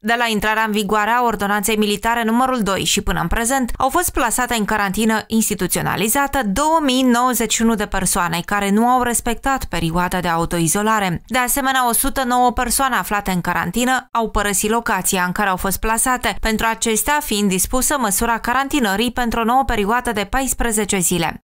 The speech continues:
Până la această dată, la nivel național, au fost prelucrate optzeci și cinci de mii opt sute cinci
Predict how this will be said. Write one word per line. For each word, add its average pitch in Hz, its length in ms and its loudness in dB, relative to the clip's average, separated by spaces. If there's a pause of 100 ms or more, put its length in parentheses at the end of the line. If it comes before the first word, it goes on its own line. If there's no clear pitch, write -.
(120)
Până 285 200 0
la 302 220 2
această 262 400 0
dată, 208 280 0
la 254 120 2
nivel 185 360 0
național, 208 560 0
au 247 80 2
fost 247 240 -2
prelucrate 254 760 -2
optzeci 302 440 0
și 214 180 0
cinci 233 300 0
de 202 140 -2
mii 226 180 2
opt 214 160 0
sute 208 260 -2
cinci 233 400 0